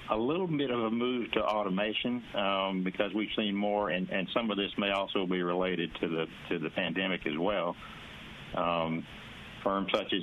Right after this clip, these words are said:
as McDonald's using more, uh, automation, automated devices and, and things just because of, uh, uh, cost and convenience. And yes, I would say that in the Southeast, we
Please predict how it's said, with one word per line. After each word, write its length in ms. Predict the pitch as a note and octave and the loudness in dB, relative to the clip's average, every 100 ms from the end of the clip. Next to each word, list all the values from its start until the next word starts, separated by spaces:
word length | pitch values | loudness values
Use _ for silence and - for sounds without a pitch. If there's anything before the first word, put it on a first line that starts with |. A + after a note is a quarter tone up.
| - | 2
as 180 | F#2 F2+ | 0 2
McDonald's 680 | F2+ F#2 F#2+ G2+ G2+ G2+ | -2 0 2 2 2 2
using 420 | F#2 G2 F2+ F2+ F#2 | 2 0 0 0 2
more, 500 | F#2+ F#2+ F#2 F2+ F2+ | 2 2 2 2 2
uh, 440 | F2 F2 E2+ E2 E2 - | 2 4 2 0 -4 0
automation, 840 | F#2 F#2 F2 F#2+ F#2+ - F2+ F2 - - - - - - - - | 2 2 2 0 0 0 0 -2 -6 -14 -14 -14 -14 -14 -10 -2
automated 500 | F#2 F#2+ F#2+ F2+ D#2+ | 0 2 0 0 0
devices 680 | D2+ F2+ G#2 F#2 F#2+ F#2+ F#2 | 2 2 2 0 0 2 0
and, 160 | F2 | 0
and 200 | E2 F2 - | 0 -2 0
things 320 | F#2 F#2 F2+ - | 0 2 -2 -2
just 200 | F#2+ - | -4 -2
because 460 | F#2 - F2+ E2+ D#2+ | -2 0 0 0 0
of, 400 | F2 E2+ E2 D2+ - - - - - - | 0 2 0 -2 -6 -14 -14 -14 -14 -8
uh, 60 | F2 | -2
uh, 400 | E2+ D#2+ F2 E2+ - - - | 0 0 -2 -2 -4 -14 -4
cost 360 | - G2+ F#2 - | 0 2 0 0
and 160 | F2+ | 0
convenience. 560 | F#2 E2 G2+ G#2+ E2+ F2+ - - - - - - | 0 0 0 2 0 -2 -10 -14 -14 -14 -14 -4
And 180 | A2+ A2+ | 0 2
yes, 120 | B2 - | 0 0
I 40 | B2 | 0
would 200 | C#3+ C#3+ - | 0 -2 -2
say 220 | - A2 G#2 | 0 2 2
that 140 | G2 | 2
in 120 | G2+ | 2
the 120 | G2 F#2 | 0 2
Southeast, 640 | A2 G2+ G#2+ A2+ G#2+ - | 2 2 2 0 0 -2
we 160 | G2 | -2